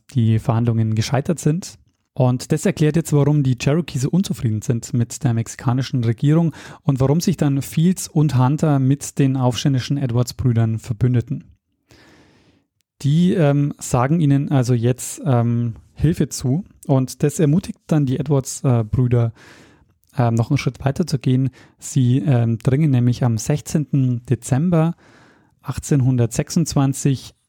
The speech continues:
ähm, mit, gemeinsam mit dreißig weiteren Siedlern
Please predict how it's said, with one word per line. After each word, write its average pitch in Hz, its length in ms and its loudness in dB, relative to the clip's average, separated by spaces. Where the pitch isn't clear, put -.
ähm, 120 300 2
mit, - 340 -2
gemeinsam 139 360 2
mit 131 120 0
dreißig 139 520 -2
weiteren 139 360 2
Siedlern 147 460 0